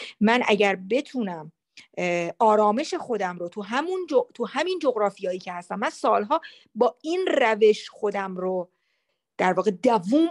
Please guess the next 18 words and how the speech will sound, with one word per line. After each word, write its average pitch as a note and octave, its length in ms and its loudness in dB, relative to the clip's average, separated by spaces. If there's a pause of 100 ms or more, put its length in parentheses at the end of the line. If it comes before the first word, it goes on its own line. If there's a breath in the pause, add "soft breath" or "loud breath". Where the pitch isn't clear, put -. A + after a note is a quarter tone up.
آوردم، G3 680 0
چون C4 220 -8 (540)
مبارزهٔ G#3+ 720 4
من G#3+ 200 -8
با F3 160 -6
اون A#3 140 -6
جامعه F#3 540 -2 (140)
اول F#3+ 380 0
از C4+ 160 -2
همه F#3 220 -6
بابت، F3 380 -6 (880 loud breath)
اه، E3+ 160 -2
تعریفی G#3+ 720 -4
از F#3 200 -2
که G3+ 120 -2
از F3 140 -4
جنسیتم F3+ 720 -6
داشتم F#3 720 -6